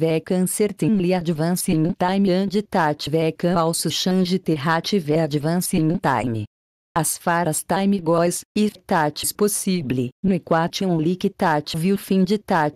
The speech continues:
outubro. The idea that time travelers can visit us to days beyond our understanding, so very real can't tell if there are time travelers between us."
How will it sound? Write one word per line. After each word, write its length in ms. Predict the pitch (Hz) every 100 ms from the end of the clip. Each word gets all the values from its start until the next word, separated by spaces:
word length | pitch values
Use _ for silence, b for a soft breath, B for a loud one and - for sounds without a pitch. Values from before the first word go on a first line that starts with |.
| 151
outubro. 600 | 143 135 135 127 123 110
The 320 | 208 175 202
idea 260 | 180 165 165 -
that 400 | 175 147 - -
time 320 | 180 185 202 196
travelers 720 | 185 175 160 160 160 151 -
can 240 | 170 160
visit 520 | 151 160 135 175 180 180
us 120 | -
to 120 | 185
days 400 | 156 170 180 170
beyond 380 | 160 156 151 165
our 160 | 165 135
understanding, 920 | 139 139 - - 165 143 185 196 170 -
so 240 | - 208
very 340 | 160 165 156 156
real 360 | 190 190 180
can't 400 | 175 165 151 - -
tell 200 | 156 147
if 200 | 165 -
there 220 | 175 165
are 240 | 151 156 160
time 380 | 160 190 196
travelers 720 | 196 180 156 160 160 156 160 151
between 760 | 170 - 147 175 175 180 160
us." 280 | 135 -